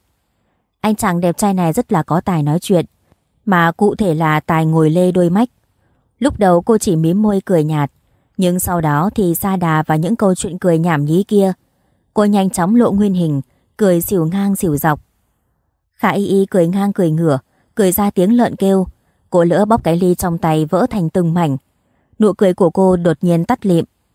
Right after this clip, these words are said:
Cô và anh chàng tóc quan nhìn nhau, và cậu ta im lặng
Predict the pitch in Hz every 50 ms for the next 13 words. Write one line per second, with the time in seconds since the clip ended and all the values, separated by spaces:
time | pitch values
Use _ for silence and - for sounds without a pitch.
0 | _ _ _ _ _ _ _ _ _ - - 214 214 202 196 170 - 196 202 -
1 | - 190 165 160 - 247 - - 208 196 190 180 180 175 160 151 156 175 180 180
2 | 180 180 _ _ _ _ _ _ _ _ - 196 180 175 175 - 196 139 - -
3 | 196 185 - 175 196 190 185 180 160